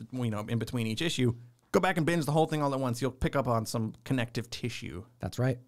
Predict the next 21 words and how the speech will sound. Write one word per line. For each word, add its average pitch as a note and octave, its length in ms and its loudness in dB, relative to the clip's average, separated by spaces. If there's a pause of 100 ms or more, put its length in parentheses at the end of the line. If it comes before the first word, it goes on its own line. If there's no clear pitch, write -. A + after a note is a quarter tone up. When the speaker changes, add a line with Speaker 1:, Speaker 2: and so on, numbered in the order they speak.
(100)
Speaker 2:
Funville C#3 600 6
will C3+ 100 2
become C3 420 6
a, A#2 380 6 (600)
uh, A2 420 4
a A#2+ 100 2
place - 560 -2 (220)
that, A#2+ 280 2
that B2 120 2
gets A#2+ 200 0
routinely B2+ 400 4
brought A#2 200 6
up G#2 180 2
sometimes. G2 600 4 (380)
But D3 260 6 (180)
this D#3+ 320 4
clown D#3+ 560 8
has C#3 380 8
a D3 100 6
tough B2 480 4
time, G2+ 560 2